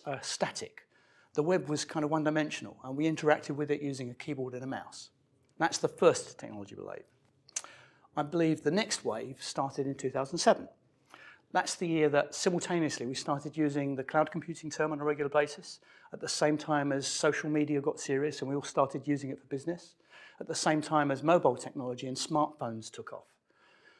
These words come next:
Now, I can remember Jeff Hand's ted Talk in February two thousand six, where he demonstrated affordable multi-touch screen technology. There were gasps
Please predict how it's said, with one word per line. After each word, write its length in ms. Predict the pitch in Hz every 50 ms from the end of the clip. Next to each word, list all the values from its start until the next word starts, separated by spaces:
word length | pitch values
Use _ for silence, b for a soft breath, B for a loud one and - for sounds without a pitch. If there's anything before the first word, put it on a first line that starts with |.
| b b b b b
Now, 160 | - 151 180 170
I 100 | 202 196
can 140 | - 233
remember 460 | 220 196 180 185 175 151 147 143 139 - - - - _ _
Jeff 280 | - 214 202 196 - -
Hand's 380 | - 185 175 170 165 156 - - -
ted 240 | - 190 180 180 180
Talk 380 | - 110 98 107 135 - - - _ _ -
in 240 | 139 135 127 127 120 - -
February 460 | - 185 160 151 160 156 156 151 147
two 180 | 143 - - 156
thousand 300 | 151 151 143 139 139 117
six, 460 | - - - 117 - - - - -
where 100 | 143 135
he 140 | - 151 131
demonstrated 680 | - 160 165 160 156 - - 151 135 135 - 135 -
affordable 640 | - - - 170 160 156 151 135 135 151 143 143 - - -
multi-touch 600 | 139 151 156 147 - 135 131 - 143 135 - -
screen 280 | - - - 131 131 131
technology. 540 | - 151 - 147 139 - 165 107 - - _ _ _ _ _ _ _ B B B B B B B B
There 200 | 147 165 190 190
were 220 | 180 196 196 196 175
gasps 840 | 147 139 202 202 208 147 - - - - - - - - - -